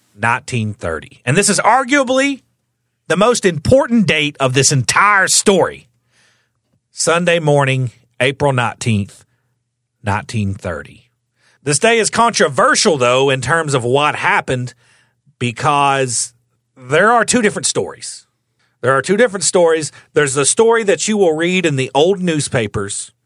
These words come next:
and then there's the story that is reported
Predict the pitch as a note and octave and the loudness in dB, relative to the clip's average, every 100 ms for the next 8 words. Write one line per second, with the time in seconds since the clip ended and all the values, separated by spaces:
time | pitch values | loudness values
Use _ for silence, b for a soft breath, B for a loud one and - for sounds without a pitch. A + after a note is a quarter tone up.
0 | _ _ _ _ - B2+ E3+ G3+ F#3+ D#3+ | _ _ _ _ -4 0 2 2 0 0
1 | D#3+ - D3+ D3+ D3 C#3 C#3 B2+ B2 C3 | -2 0 2 2 0 0 0 0 -2 -2
2 | - E3+ E3 D3+ C#3+ B2 | -2 0 2 2 -2 -4